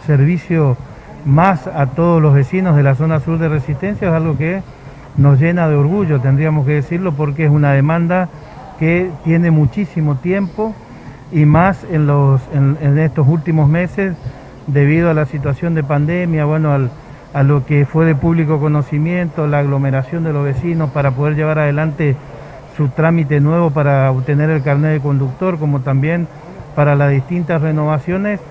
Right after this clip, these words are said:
Esto hace que, eh, el municipio hoy cuente con tres lugares en donde se pueden llevar adelante este tipo de trámites. Básicamente lo que es la oficina aquí de, de la terminal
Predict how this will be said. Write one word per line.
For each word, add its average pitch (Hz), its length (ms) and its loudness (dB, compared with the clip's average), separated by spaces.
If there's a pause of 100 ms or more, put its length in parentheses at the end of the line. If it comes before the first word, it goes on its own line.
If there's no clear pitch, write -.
(540)
Esto 175 400 0
hace 185 300 0
que, 185 360 -2
eh, 147 340 2
el 143 80 2
municipio 151 640 0
hoy 160 100 0
cuente 175 380 -2
con 160 320 -2
tres 185 200 -2
lugares 170 400 0
en 147 140 0
donde 156 400 -2 (580)
se 147 100 2
pueden 165 340 2
llevar 160 280 2
adelante 156 480 0
este 143 180 -4
tipo 156 300 -4
de 151 100 0
trámites. 190 540 -2 (640)
Básicamente 165 840 2
lo 156 180 0
que 156 140 0
es 160 80 0
la 160 100 0
oficina 143 440 -4
aquí 156 220 -4
de, 151 300 0 (420)
de 143 140 2
la 143 160 2
terminal 151 640 2